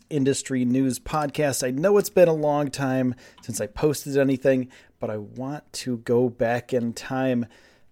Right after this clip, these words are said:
to about three years ago to an article that we wrote, um, about an M I T professor who has created a spacesuit. It's like a skin-tight, cool-looking spacesuit,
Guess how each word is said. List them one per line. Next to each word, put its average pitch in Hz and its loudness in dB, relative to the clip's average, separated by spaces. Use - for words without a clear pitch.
to 151 -8
about 151 -6
three 135 -14
years 175 -8
ago 165 4
to - -10
an 160 -2
article 247 0
that 143 4
we 131 -2
wrote, 135 0
um, 143 2
about 156 -2
an - -8
M 202 -2
I 214 -6
T 202 -8
professor 185 -2
who - -6
has 127 0
created 147 -2
a - -12
spacesuit. - -4
It's - -12
like 123 -12
a 98 -8
skin-tight, 135 -2
cool-looking 135 -2
spacesuit, - -2